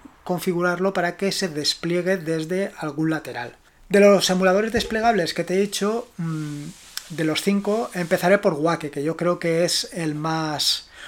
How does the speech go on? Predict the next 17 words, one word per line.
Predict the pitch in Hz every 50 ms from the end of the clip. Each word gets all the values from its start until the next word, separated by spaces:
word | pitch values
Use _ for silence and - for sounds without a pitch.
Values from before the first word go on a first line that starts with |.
| - - _
conocido. | - 190 180 170 156 - 170 170 180 170 196 220 247 - - - - - - - - 233
Eh... | 185 185 180 170 170 165 160 156 - - - - _ _ _ _
Comentarte | - 180 170 180 170 165 185 185 180 - 220
antes | 208 190 - 190 180
de | 190 202
nada | 196 208 220 220 226 247 233 240
que | 196 180 175 170 170 170 170 165 -
todos | 190 185 185 190
los | 190 180 -
enlaces | 185 185 202 214 202 - 170 143 - 156
a | 151 143 143 143 139 135 135 131 147
estos | 147 - 190 165 175
emuladores | 170 170 170 170 170 170 170 170
desplegables | 165 180 165 - - 180 170 180 180 185 202 202
los | 180 165 160 -
puedes | - 175 175 175 -
encontrar | 185 180 170 - 180 170 160 - 180 175 175 185 190 202 - -